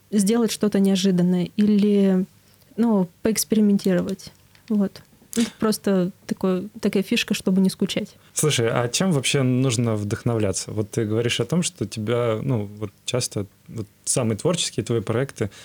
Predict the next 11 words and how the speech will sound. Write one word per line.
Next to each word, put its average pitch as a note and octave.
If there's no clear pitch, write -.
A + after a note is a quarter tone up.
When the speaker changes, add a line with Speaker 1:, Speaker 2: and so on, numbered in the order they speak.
Speaker 2:
э, G2+
они B2
вдохновлены A2+
чем-то. G2
Вот, G#2
по A#2+
твоему A#2+
мнению, B2+
чем A#2+
нужно A2
вдохновляться? F#2+